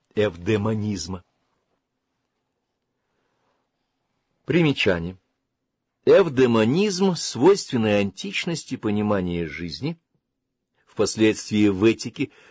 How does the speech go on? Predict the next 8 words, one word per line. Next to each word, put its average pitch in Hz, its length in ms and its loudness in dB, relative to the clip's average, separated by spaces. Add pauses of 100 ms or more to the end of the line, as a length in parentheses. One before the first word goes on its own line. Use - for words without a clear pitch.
(120)
принцип 135 520 0 (240)
обоснования 101 640 0
толкования 95 500 0
морали, 90 520 0 (260)
согласно 127 640 2
которому 127 400 0
счастье, - 840 -2 (220)
блаженство 95 800 2